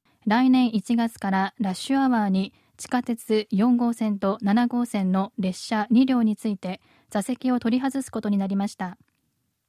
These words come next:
ソウルの地下鉄四号線と七号線は、ラッシュアワーの時間帯を中心に混雑の度合いが高いことで知られています。このうち四号線は十両編成で、ソウル市を北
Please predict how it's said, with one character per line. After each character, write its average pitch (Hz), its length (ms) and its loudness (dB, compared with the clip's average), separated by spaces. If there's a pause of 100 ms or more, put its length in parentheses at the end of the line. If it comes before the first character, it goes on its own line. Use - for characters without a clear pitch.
(800)
ソ 269 220 -2
ウ 269 60 0
ル 240 80 2
の 208 140 0
地 - 120 -16
下 220 120 -4
鉄 196 440 -8
四 240 260 2
号 247 160 0
線 233 240 -2
と 208 240 -4
七 214 240 2
号 214 160 -2
線 190 240 -4
は、 185 180 -2 (280)
ラ 196 120 -2
ッ - 20 -4
シ - 200 -4
ュ 277 60 0
ア 269 80 2
ワ 254 140 2
ー - 20 0
の 202 140 0
時 185 140 -8
間 240 260 -2
帯 233 160 0
を 220 120 -2
中 220 220 -4
心 190 260 -2
に 185 200 -2 (260)
混 277 200 4
雑 233 220 -2
の 196 140 0
度 185 140 -2
合 226 120 0
い 220 60 -2
が 220 120 -2
高 269 260 -4
い 269 60 0
こ 240 100 -6
と 214 100 -2
で 202 100 -2
知 202 120 -6
ら 196 100 -2
れ 190 100 -4
て 185 120 -8
い 175 80 -4
ま 170 140 -4
す。 - 140 -16 (1400)
こ 214 120 0
の 214 140 2
う 208 60 -2
ち 196 300 -4
四 240 220 2
号 247 180 0
線 214 240 -2
は 190 260 -2
十 220 240 2
両 262 200 2
編 262 180 0
成 190 240 -4
で、 180 220 -6 (340)
ソ 233 200 -2
ウ 240 60 0
ル 233 100 0
市 208 200 -4
を 190 220 0
北 - 260 -4